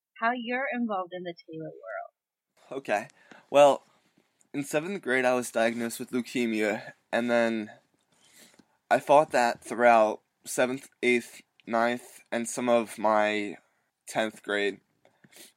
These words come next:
Speaker 2: And then I beat it, and then I went through about a year and a half of just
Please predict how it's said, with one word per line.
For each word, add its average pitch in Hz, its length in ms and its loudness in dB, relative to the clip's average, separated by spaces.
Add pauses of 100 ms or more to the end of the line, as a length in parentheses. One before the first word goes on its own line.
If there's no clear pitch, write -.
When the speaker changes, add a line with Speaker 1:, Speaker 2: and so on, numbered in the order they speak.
(200)
Speaker 2:
And 117 100 -2
then 113 120 0
I 113 100 0
beat 123 240 0
it, 135 220 0 (680)
and 110 120 -8
then 107 280 -4
I 104 100 -2
went 110 280 -8
through 107 640 -2 (140)
about 107 260 4
a 110 40 0
year 120 140 2
and 131 100 -2
a 123 40 0
half 117 320 0
of 95 100 -14
just - 300 -12